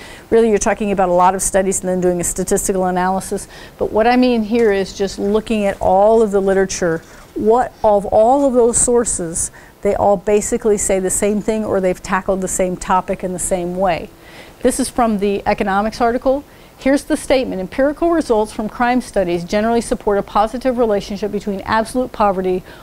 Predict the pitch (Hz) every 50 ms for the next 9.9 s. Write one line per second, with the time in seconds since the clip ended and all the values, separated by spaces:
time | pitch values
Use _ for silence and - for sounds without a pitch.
0 | - - - - 196 170 185 208 220 233 240 240 262 226 - - 214 202 196 202
1 | 202 202 - - 180 - - - 220 202 196 214 208 202 202 - - - 196 190
2 | 190 180 175 151 151 - - - 214 214 208 196 165 - - - - - - -
3 | - 208 214 220 247 247 226 - - - - 277 262 285 262 247 220 202 180 190
4 | - 233 226 226 233 240 240 240 254 285 - - 226 220 220 226 240 226 - -
5 | 240 226 220 220 - - 202 190 196 185 - - - - 220 202 196 202 190 -
6 | - - - - - - - - - - - - - 240 240 247 262 269 277 285
7 | 277 269 233 220 240 226 - - - 269 262 262 - - 233 202 185 180 - -
8 | - - - - - - - - - - - - - 196 214 202 - - - 254
9 | 254 - - - - - 240 226 226 226 220 - 202 220 214 214 - -